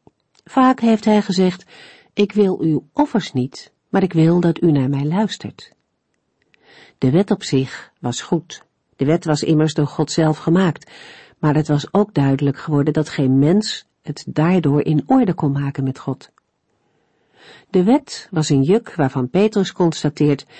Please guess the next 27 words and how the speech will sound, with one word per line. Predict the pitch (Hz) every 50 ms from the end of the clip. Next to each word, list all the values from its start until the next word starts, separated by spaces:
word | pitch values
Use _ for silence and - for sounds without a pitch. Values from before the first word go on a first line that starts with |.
| - - - _
dat | - 170 160
het | 160 151 156
te | - 147
zwaar | 131 - 160 156 190 214 226 208 165
was | 143 123 - -
voor | - 143
de | 131 -
Israëlieten, | - 139 135 - 135 123 123 131 135 143 165 175 180 180 180 180 - _ _ - - - - _
laat | 190 185 180 180
staan | - - 190 185 185 202 196
voor | - 190 180
de | 180
gelovigen | - - 170 151 143 139 143 151 151 180 175 - 185
die | 170 151 -
uit | 170 170 -
de | 196
heidenvolken | 180 196 233 254 254 240 196 - - 151 139 135 - - 131
kwamen. | - 139 123 120 127 131 - - _ _ _ _ _ _ _ _ _ _ _ _ _ _ _
Alleen | 196 185 185 190 208 240 254
de | 233 208
Heer | 185 180 175 165
Jezus | 160 151 151 156 165 175 175 175 190 185 180 - - - - - - - - - _ _
kon | _ - 233 247 240
de | 208 180
wet | 156 170 190 185 -
volkomen | - - 139 - - 143 151 160 160 160 151
vervullen. | - - 147 - 143 135 123 123 127